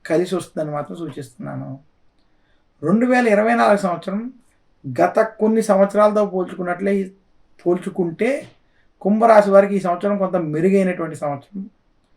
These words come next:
మొత్తం మీద ఈ సంవత్సరం కుంభరాశి వారికి మధ్యస్థ ఫలితాలు కలిగేటువంటి సంవత్సరంగా తెలియజేస్తున్నాను. కుంభరాశి వారు రెండు వేల ఇరవై నాలుగు సంవత్సరంలో మరింత శుభ ఫలితాలు పొందాలి అనుకుంటే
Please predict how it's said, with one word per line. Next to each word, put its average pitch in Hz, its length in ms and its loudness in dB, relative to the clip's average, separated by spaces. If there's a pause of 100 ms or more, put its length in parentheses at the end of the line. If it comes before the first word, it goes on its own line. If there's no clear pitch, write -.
(420)
మొత్తం 160 320 0
మీద 254 120 4
ఈ 233 160 -2
సంవత్సరం 208 440 -2
కుంభరాశి 196 480 2
వారికి 214 520 -6 (480)
మధ్యస్థ 160 840 0
ఫలితాలు 185 400 4
కలిగేటువంటి 160 500 -4
సంవత్సరంగా 151 640 -10 (500)
తెలియజేస్తున్నాను. 139 840 -4 (960)
కుంభరాశి 226 560 2
వారు 190 220 -2
రెండు 185 240 -2
వేల 214 220 0
ఇరవై 185 300 0
నాలుగు 185 280 -2
సంవత్సరంలో 165 600 -8
మరింత 190 800 -2
శుభ 170 340 -4
ఫలితాలు 165 360 -2
పొందాలి 135 600 -6
అనుకుంటే 127 600 -14